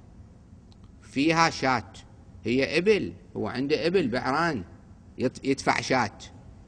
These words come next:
هذا حكمها. يعني لو أربعة عنده،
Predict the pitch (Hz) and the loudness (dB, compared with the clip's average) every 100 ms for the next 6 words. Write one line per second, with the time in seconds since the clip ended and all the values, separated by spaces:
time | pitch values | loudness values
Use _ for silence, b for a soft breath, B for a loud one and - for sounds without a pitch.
0 | - 117 131 131 110 131 101 90 80 - | -6 -2 0 -2 -2 -2 -2 -4 -12 -18
1 | - - - - b b b b b b | -20 -20 -20 -20 b b b b b b
2 | b b b b - - - - 123 131 | b b b b -20 -20 -20 -10 -2 0
3 | 156 156 170 170 185 226 220 220 202 185 | 2 4 6 6 6 6 6 6 6 6
4 | 180 143 143 143 170 | 6 6 4 4 -2